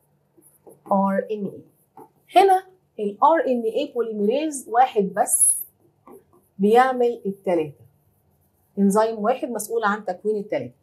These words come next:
يبقى النسبة هتكون تلاتة إلى واحد. سؤال حلو برضو، فالإجابة بتاعتي هتكون سي.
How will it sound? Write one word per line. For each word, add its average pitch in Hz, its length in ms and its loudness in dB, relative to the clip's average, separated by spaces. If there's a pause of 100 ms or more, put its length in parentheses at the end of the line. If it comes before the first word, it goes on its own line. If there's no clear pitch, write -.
(280)
يبقى 233 220 2
النسبة 233 340 -4
هتكون 226 560 -6 (120)
تلاتة 196 680 -4
إلى 185 560 -12 (140)
واحد. - 280 -16 (360)
سؤال - 300 0
حلو 160 300 -8
برضو، 233 380 -4 (400)
فالإجابة 196 400 -6
بتاعتي 190 360 -8
هتكون 180 500 -16
سي. - 200 -14